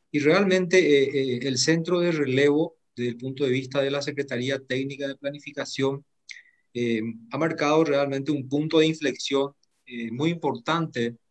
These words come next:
en el cu-, sobre todo en el cumplimiento del derecho a la información y a la comunicación para las comunidades de personas sordas en el Paraguay.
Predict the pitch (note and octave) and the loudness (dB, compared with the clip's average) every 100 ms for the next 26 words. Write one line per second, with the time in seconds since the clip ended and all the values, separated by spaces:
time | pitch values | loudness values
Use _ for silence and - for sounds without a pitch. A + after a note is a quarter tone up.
0 | _ _ _ _ _ - B2+ C#3 B2+ C#3 | _ _ _ _ _ -10 -8 -6 -8 -4
1 | E3 E3 E3+ F#3+ G#3 G3+ G3+ G3 F3+ D3 | 4 4 4 2 2 -2 -4 -2 0 2
2 | D3 E3 D#3+ F3 F3 _ _ _ C3 D3+ | 2 0 0 -2 -2 _ _ _ -4 -4
3 | C#3+ C3+ D#3+ E3+ E3 E3 E3 E3 D3+ - | 0 2 2 2 -2 -2 -2 -4 -4 -8
4 | - D3+ E3 E3+ _ _ _ _ _ _ | -4 0 0 -2 _ _ _ _ _ _
5 | D#3+ E3+ E3 D#3+ D#3+ E3 D#3+ D#3+ D#3+ D3 | -2 -2 0 2 2 2 0 0 0 0
6 | B2+ - D#3 D3+ D#3 D3+ D#3 D#3+ D3+ D#3 | -2 0 0 0 -2 -2 -2 -4 -4 -4
7 | C3 C#3 D3+ D3+ C3+ - C#3+ D3 B2+ - | -2 0 0 -2 -6 -6 -4 -4 -6 -2
8 | C#3+ C#3+ D3+ D3+ D3+ - - C#3+ C#3+ B2 | 0 2 0 0 -4 -6 -8 -6 -6 -2
9 | C3+ A2 G#2 G2 | 0 0 -4 -8